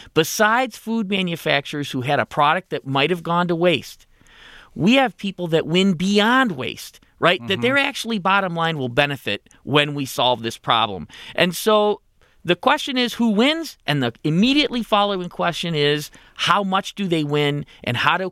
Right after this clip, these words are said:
Speaker 1: c-, we create programs so that they win while our hungry neighbors win?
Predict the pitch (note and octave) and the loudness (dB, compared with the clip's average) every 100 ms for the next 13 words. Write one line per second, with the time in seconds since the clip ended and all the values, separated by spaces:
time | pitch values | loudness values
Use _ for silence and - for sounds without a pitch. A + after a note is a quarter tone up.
0 | - - C#3+ E3+ - D3 C#3 - - D#3+ | -12 -16 -8 -8 -6 -2 -2 0 2 2
1 | D3 C3+ A#2 - B2+ A#2 - A#2 D#3+ F#3 | 2 -4 -4 -4 -2 -2 -2 0 2 2
2 | C#3 C3 C3 B2+ - A2 C3 C#3+ C#3 - | -2 -2 -2 -4 -6 0 2 2 -2 -2
3 | B2 A#2+ B2 A2 G2+ F2+ D2+ - - - | -6 -4 -4 -2 -4 -6 -8 -12 -12 -14